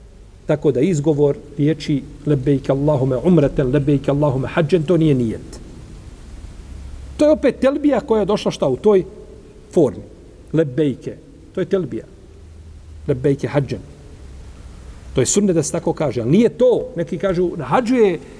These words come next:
na hađu se, samo se nijet na hađu izgovara na glas. Nije tako. Allah te poživio, nije ni na hađu. Nijet se u svim ibadetima izgovara, to lebejke Allahume hađen,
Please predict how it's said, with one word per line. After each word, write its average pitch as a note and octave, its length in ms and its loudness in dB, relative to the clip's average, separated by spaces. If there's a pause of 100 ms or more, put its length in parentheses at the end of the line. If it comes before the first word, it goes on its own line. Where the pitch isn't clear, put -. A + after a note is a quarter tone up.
(120)
na - 100 -6
hađu A#3 280 0
se, C3+ 280 -6
samo F4+ 360 0
se D#3 240 -2
nijet D4+ 440 2
na E3 80 -4
hađu C#4+ 300 0
izgovara A#3 480 2
na D#3 140 -2
glas. B2+ 420 -10
Nije D#3+ 380 0
tako. - 280 -16 (760)
Allah E3 260 0
te - 80 -8
poživio, D3+ 300 0
nije E3 160 2
ni C#3+ 80 0
na B2+ 80 -4
hađu. - 300 -8 (1300)
Nijet A3 260 2
se D#3 60 0
u D3 40 0
svim D#4+ 200 4
ibadetima F#3+ 500 2
izgovara, F#3+ 340 0 (260)
to C4+ 100 4
lebejke B3 480 0
Allahume G3+ 420 -2
hađen, D3+ 460 -4